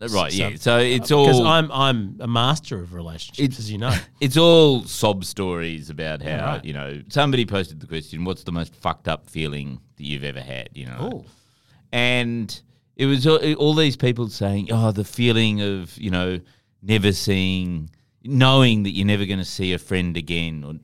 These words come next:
Speaker 1: knowing
Speaker 2: Wow.
Speaker 1: that your, y-, you know, your friends have moved overseas and you won't see them for a decade," and things like that. And I've got plenty of friends in that situation,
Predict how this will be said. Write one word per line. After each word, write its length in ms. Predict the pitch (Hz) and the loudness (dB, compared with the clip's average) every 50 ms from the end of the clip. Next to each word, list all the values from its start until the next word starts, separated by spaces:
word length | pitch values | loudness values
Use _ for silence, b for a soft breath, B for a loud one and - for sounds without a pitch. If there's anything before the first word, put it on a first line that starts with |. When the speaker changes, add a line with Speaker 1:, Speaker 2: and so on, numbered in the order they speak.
| - | -6
Speaker 1:
knowing 200 | 98 101 107 113 123 127 | -4 0 2 2 4 4
Speaker 2:
Wow. 220 | 135 143 139 113 101 | 4 4 2 2 0
Speaker 1:
that 160 | 95 92 - | -2 -6 -6
your, 220 | - 90 87 85 82 82 - b b b b | -4 -2 -2 -2 -4 -6 -10 b b b b
y-, 140 | 110 113 - | -20 -18 -12
you 120 | - 120 110 | -6 -2 0
know, 80 | 95 | 0
your 180 | 87 90 95 92 | 2 2 0 0
friends 340 | - - 131 123 117 113 104 | 0 2 2 4 4 4 2
have 100 | 101 98 | 2 2
moved 280 | 98 101 101 98 85 101 | 2 4 2 2 2 0
overseas 640 | 98 92 90 85 - - 95 92 92 92 87 80 80 | 0 0 0 -4 -4 -2 0 2 2 0 0 -2 -2
and 100 | 85 85 | -2 0
you 60 | 87 | 0
won't 200 | 92 90 85 - | 0 0 -2 -4
see 220 | - - 92 87 | -2 -2 -2 0
them 200 | 82 85 82 82 | 0 -2 -4 -4
for 140 | - - 90 | -6 -6 -6
a 40 | 82 | -6
decade," 600 | 76 87 85 82 - 92 85 82 71 64 69 71 | -4 -4 -6 -4 -2 -2 -2 -2 -2 -6 -8 -10
and 100 | 78 76 | -12 -12
things 160 | 80 80 73 | -12 -12 -10
like 80 | 82 82 | -8 -8
that. 100 | 78 B B B B B | -8 B B B B B
And 100 | 233 285 | 0 2
I've 80 | 277 | 2
got 160 | 277 269 277 | 2 0 0
plenty 340 | - - 160 175 180 180 160 | 0 0 0 2 2 2 0
of 100 | 131 131 | 0 -2
friends 560 | - - 123 123 113 95 78 69 76 - - | -2 -2 -2 -2 -2 -4 -6 -8 -12 -14 -12
in 180 | - 98 95 95 | -8 -6 -4 -4
that 200 | 92 87 - - | -4 -6 -8 -10
situation, 760 | - 85 78 92 90 87 90 92 - - - - - - 87 | -14 -12 -8 -6 -4 -4 -4 -4 -6 -10 -14 -14 -14 -14 -16